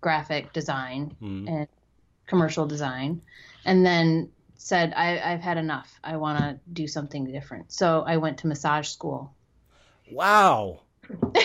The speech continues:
Speaker 2: What? <laughs> So wait a minute, wait a minute. You had what?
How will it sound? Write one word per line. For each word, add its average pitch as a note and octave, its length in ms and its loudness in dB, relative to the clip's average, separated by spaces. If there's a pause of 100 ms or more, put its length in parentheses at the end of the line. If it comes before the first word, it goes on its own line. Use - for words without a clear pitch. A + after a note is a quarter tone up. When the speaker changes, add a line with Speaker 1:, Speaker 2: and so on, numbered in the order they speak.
Speaker 2:
What? F#4 240 8 (340)
<laughs> G3+ 240 4 (500)
So F#3+ 180 4
wait G3 180 8
a C#3+ 60 8
minute, A2+ 240 -2
wait C3 200 4
a A#2 60 2
minute. F#2+ 240 -6 (460)
You D#3 160 2
had F3+ 420 2
what? C#3+ 460 -2